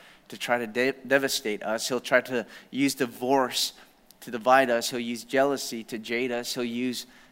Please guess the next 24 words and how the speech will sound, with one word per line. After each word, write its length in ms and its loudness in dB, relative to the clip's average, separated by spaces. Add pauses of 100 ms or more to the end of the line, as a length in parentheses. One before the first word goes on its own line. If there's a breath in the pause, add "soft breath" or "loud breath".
(140 soft breath)
disease 800 -6 (1500)
to 100 -10
disorient 640 -2
us. 400 -10 (2000 soft breath)
I 160 6
E, 320 0
he'll 160 0
use 240 0
coronavirus 1600 0 (560 soft breath)
to 160 -4
isolate 680 0
us. 720 -6 (640 soft breath)
And 100 6
I 80 12
believe 360 4
right 160 10
now 220 8
we're 120 4
living 300 0
in 120 2
a 60 0
time, 420 -2
in 160 -4
a, 220 -4